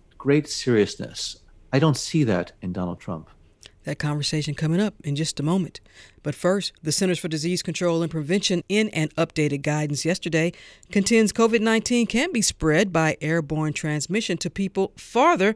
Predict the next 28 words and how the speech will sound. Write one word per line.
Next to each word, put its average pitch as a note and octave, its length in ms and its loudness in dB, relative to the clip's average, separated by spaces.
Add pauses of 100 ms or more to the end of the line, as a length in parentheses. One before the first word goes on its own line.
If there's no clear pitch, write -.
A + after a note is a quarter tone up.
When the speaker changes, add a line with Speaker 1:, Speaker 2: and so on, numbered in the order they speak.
(140)
Speaker 2:
than A#3 120 2
six B3 200 0
feet C4 140 0
away. C4+ 400 2 (440)
The - 60 -10
C G3 140 -4
D F#3 80 -2
C F#3+ 240 -2
says E3 320 0
these D#3 240 -2
transmissions D#3+ 720 -2
have D3 160 -2
happened D3+ 400 -2
in C#3+ 120 -2
enclosed, D#3+ 760 -2
poorly D3 320 -2
ventilated D3+ 500 0
areas C#3+ 400 -2 (300)
where G3+ 100 0
people A3+ 320 0
were G#3 140 4
breathing F3 640 4
heavily, D#3 420 -2 (600)
like D3 200 -6
while C#3+ 140 -6
singing D#3+ 480 2
or D3+ 180 -2
exercising. - 800 -6